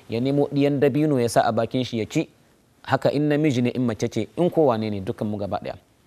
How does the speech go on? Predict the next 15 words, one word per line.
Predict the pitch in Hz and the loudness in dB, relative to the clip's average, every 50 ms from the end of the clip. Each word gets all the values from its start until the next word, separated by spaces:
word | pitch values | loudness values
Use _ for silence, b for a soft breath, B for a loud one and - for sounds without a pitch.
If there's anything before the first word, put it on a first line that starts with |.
| b b b b b b b b | b b b b b b b b
Ranar | - - 160 180 190 196 190 - | 2 4 4 6 6 4 4 4
Idi, | 202 214 208 175 190 185 185 - - - _ _ _ _ _ _ _ _ _ _ _ _ - | 4 4 6 6 4 4 2 0 -2 -10 _ _ _ _ _ _ _ _ _ _ _ _ -4
bayan | 127 143 151 160 170 170 175 | 2 4 6 6 6 6 4
mun | 175 180 185 175 | 4 4 2 2
shirya, | - 170 - 180 175 160 135 | 2 2 4 6 6 6 6
mun | 147 170 185 | 6 2 2
samu | - 165 156 165 | 4 4 4 4
ɗan | - 165 175 170 | 4 4 6 8
dabino | 165 165 160 170 170 156 135 | 8 8 8 6 4 4 4
mun | 135 156 170 156 | 4 4 2 2
ci, | - 165 156 - - _ | 2 0 0 0 -4 _
bayan | 110 147 151 160 165 165 | 0 2 4 4 4 4
mun | 165 170 170 170 | 4 4 4 4
yi | - | 4
arwalla, | - 147 147 139 131 135 139 143 147 156 151 | 4 4 4 6 6 6 6 6 6 6 4